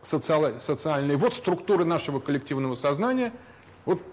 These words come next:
пожалуйста, А, Б, С, Д, между ними существуют такие-то отношения, такие-то множества, такие-то балансы, и никто бы не писал таких стихов. Но умом Россию не понять, и интуитивно, феноменологически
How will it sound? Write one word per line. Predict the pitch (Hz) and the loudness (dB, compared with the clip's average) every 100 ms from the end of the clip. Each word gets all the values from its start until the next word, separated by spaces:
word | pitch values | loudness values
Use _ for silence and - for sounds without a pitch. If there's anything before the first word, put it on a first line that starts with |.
| - | -8
пожалуйста, | - 127 110 92 - - | 0 2 2 0 -4 2
А, | 170 | 2
Б, | 131 135 | 4 0
С, | 131 151 | 2 -2
Д, | 147 226 254 - | 2 2 0 -4
между | 120 127 120 | -4 -2 -2
ними | 139 135 123 | -2 0 -2
существуют | - - 120 - 135 127 - - - - | -4 -8 -8 0 0 -2 -12 -20 -20 -4
такие-то | 135 117 139 127 | -2 0 -2 0
отношения, | 120 127 139 226 254 185 | -2 -2 -4 -2 -4 -2
такие-то | 123 - 120 - | -4 -2 -4 -2
множества, | 117 151 233 214 - 180 170 147 - | 0 2 2 2 -2 -2 -2 -4 -10
такие-то | - 107 110 95 98 92 - - - - - - - | -8 -4 -4 -2 -4 -4 -8 -20 -20 -20 -20 -18 2
балансы, | 131 185 240 233 - 196 190 - - | 4 4 2 0 -2 -2 -2 -8 -14
и | - | -2
никто | 135 139 208 | -2 0 0
бы | 202 | 2
не | 185 | 0
писал | 151 139 156 | -2 0 0
таких | 139 127 - | 0 -6 -8
стихов. | - 127 87 82 - - - - - - - - - - - - - | -6 -6 -6 -8 -12 -20 -20 -20 -20 -20 -20 -20 -20 -20 -20 -20 -10
Но | 107 135 110 87 - - | 0 2 2 0 -10 -12
умом | 107 135 226 | -2 2 4
Россию | 190 - 196 | 4 2 2
не | 180 | 2
понять, | 160 147 196 247 - | 2 2 2 0 -2
и | 151 | -2
интуитивно, | 151 151 147 - 220 226 185 - - | 0 2 2 0 -2 -2 -4 -14 -18
феноменологически | - 143 151 151 143 143 208 - - 190 | -2 2 4 4 2 2 -2 -6 -4 -4